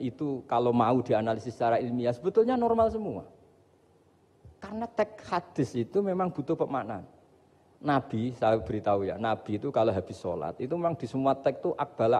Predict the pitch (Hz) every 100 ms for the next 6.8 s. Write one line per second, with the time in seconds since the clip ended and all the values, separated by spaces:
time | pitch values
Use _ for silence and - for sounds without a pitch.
0 | 117 120 123 117 107 101 - - - -
1 | _ _ _ - 127 - 160 131 110 107
2 | 104 104 104 104 107 104 104 101 139 131
3 | - 101 98 95 92 85 - - - -
4 | _ _ _ _ _ - - 110 104 104
5 | 98 104 135 110 104 98 95 98 135 175
6 | 202 214 196 170 156 156 -